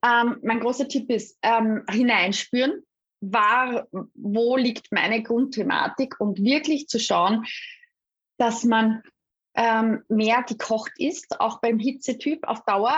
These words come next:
Also wenn der zu viel Rohkost isst, der hat auch seine Probleme. Also es muss nicht immer heiß und warm sein, aber einfach mehr wieder kochen. Und ich finde, das ist auch wieder Zeit für sich zu nehmen, Wertschätzung sich, ähm, sich selbst gegenüber, dass man das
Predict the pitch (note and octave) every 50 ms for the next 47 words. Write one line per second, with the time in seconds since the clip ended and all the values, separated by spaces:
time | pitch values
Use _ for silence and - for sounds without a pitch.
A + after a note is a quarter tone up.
0 | - - B3 A#3 - A3+ A#3 A#3 A3+ A3+ A3+ A3 A3 - - B3 - B3+ B3 A#3
1 | A3+ A3 A3 - - C4 - _ - A#3+ - _ - - - A3+ A3 G#3+ - -
2 | A3 A3 - - A3+ G#3+ G#3+ G#3 - - G3 - G#3 G#3+ G#3+ G#3 A3 A3 - -
3 | A#3+ - - - - A#3 B3+ C#4+ C#4+ D4 C#4+ C#4+ C#4 C4 B3 A3+ - A3+ C4 C#4+
4 | D#4 - C#4 B3+ - - A3 - - C#4 C#4 D4 C#4 C4 B3 - - A#3 A3 A3
5 | - - - _ _ _ - A#3 A#3 A3+ A3+ A3 A#3 C4 D4+ E4 F4+ E4+ - -
6 | - - - - A3+ B3+ C4 - B3+ B3+ A#3+ A#3+ A#3 A#3 A#3 A#3 - - _ _
7 | _ _ _ _ - - A3+ A3 B3+ - - D#4+ D#4 C4+ - A#3+ A3 - - -
8 | - C4 B3 B3 B3 B3 - B3 G#3+ - - - B3 A3 A#3+ A#3+ - A3+ G3+ -
9 | - - A3 - - A3 - - - A#3 G3+ F3+ F3 F#3 F3+ F3+ F3 G3 F#3 -
10 | - - A3+ A3 - - G#3+ G#3+ - - G#3+ - - _ _ _ - - G#3 G#3
11 | - - - - - - - - G#3+ G3 G3 - - - A3 G3 G3 G3 - F#3+
12 | F3 - F#3+ F#3 F3+ - - - - - - - G#3 G3 - A3+ G#3+ G#3 G3+ G#3+
13 | - -